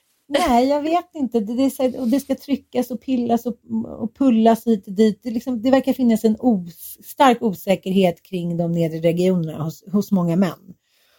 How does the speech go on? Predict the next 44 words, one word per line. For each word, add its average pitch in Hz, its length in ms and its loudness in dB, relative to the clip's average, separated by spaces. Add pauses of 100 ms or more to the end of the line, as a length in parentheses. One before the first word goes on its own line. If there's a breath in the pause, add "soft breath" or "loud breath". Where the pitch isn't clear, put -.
(380)
Och 247 320 2
det 269 180 0
här 294 140 6
beror 233 200 6
ju 214 60 4
såklart - 480 -2
på 196 60 -10
massa 190 260 -2
saker. 196 500 0
Dels 208 460 2
att, 226 200 -4
så 214 100 -8
här, 185 320 2 (120)
att, 190 80 -14 (480)
vad 208 140 0
ska - 120 -8
man 202 100 0
säga, 196 380 4 (280)
den 196 440 2
bilden 226 600 4 (140)
på 196 480 4
den 190 460 -2
mannen 214 440 4
som 185 140 -12
påsättare 190 840 0
och 196 120 0
som 185 220 -4
macho 202 560 2
måste 202 420 2
verifieras 180 680 2
och 196 200 -10
om, 180 300 2
liksom, 180 280 -2
göras 185 280 2
om 196 220 2
så - 80 -6
att 196 80 -2
inte 202 220 0
män 180 300 -2
ska - 160 -18
känna, 175 300 -6
liksom, 165 240 -8
samma 165 280 -8
tryck. 208 340 -2